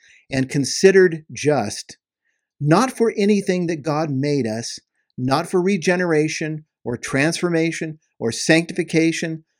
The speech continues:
but for the righteousness of Christ. He, he makes it clear we will be considered just not because of anything that God is doing in us, regenerating us, giving us the Spirit, changing us, making us, you know, remolding us into the image of Christ, but purely and solely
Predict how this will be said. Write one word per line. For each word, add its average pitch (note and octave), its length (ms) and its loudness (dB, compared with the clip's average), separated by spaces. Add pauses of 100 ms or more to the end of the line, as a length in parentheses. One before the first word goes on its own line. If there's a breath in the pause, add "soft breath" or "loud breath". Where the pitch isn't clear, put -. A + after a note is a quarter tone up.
(280)
but A#2 200 -6
for D#3+ 180 2
the C#3+ 100 4
righteousness C#3+ 640 -2
of B2 100 -10
Christ. G2 420 -6
He, F#3+ 160 0
he F3+ 140 0
makes G3 260 2
it D#3+ 140 -4
clear C3+ 380 2 (360 soft breath)
we D#3+ 160 6
will G3 120 4
be D#3+ 140 2
considered E3+ 580 0
just C#3 340 0
not E3+ 360 -2
because G#3+ 260 2
of D#3+ 100 2
anything E3+ 400 0
that C3 140 -4
God D3 220 -2
is B2 120 -4
doing D#3 480 2 (100)
in D#3+ 200 2
us, - 380 -6 (380 soft breath)
regenerating D3+ 680 2
us, D3+ 180 0
giving A#2+ 260 -2
us A2+ 120 -6
the A2 60 -14
Spirit, E3 460 0
changing D3 460 -4
us, D3 180 -2
making B2+ 400 -2
us, B2+ 160 -6
you C3+ 140 -6
know, A2 140 -6
remolding D3 580 2
us D3 120 -2
into B2 120 -6
the C3 120 -2
image C3 200 -6
of B2+ 60 -10
Christ, C#3 340 -2 (420 loud breath)
but C#3 180 -10
purely A3+ 440 -2
and C#3+ 160 -2
solely D#3 640 2